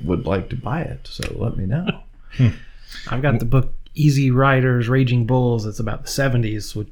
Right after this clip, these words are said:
Speaker 1: Ah.
Speaker 3: sounds kind of that similar,
Speaker 1: Yeah,
Speaker 3: tra-
Speaker 1: yeah.
Speaker 3: tracing the movies that, uh, you know, tying into the society. But yeah, I was in college in nineteen ninety-nine with a lot more free time, so my roommate was a film buff, so we were at the movies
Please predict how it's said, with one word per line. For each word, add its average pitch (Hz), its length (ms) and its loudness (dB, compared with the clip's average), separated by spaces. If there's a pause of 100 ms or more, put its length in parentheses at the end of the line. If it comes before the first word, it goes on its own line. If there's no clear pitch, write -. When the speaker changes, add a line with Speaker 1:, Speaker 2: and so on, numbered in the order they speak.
Speaker 1:
Ah. 98 160 4
Speaker 3:
sounds 110 240 0
kind 120 180 2
of 107 80 -2
that 127 220 2
similar, 135 380 8
Speaker 1:
Yeah, - 100 6
Speaker 3:
tra- 151 260 6
Speaker 1:
yeah. 107 80 4
Speaker 3:
tracing 147 520 6 (340)
the 143 100 4
movies 151 600 8
that, 139 260 4
uh, 127 180 2 (100)
you 135 80 4
know, 123 60 4
tying 123 320 0
into 117 220 0
the 113 120 -2
society. 117 480 -2
But 120 80 4
yeah, 143 140 8
I 165 140 8
was 180 100 8
in 151 100 8
college 147 380 6
in 127 60 6
nineteen 120 240 2
ninety-nine 113 580 2 (400)
with 120 140 2
a - 20 4
lot 139 160 6
more 139 140 8
free 147 220 6
time, 120 300 6
so 117 380 0
my 127 140 0
roommate 131 480 8
was 113 100 0
a 107 60 -6
film 131 240 4
buff, 113 240 2
so 117 120 0
we 131 160 4
were 123 120 4
at - 80 0
the 117 60 0
movies 113 340 6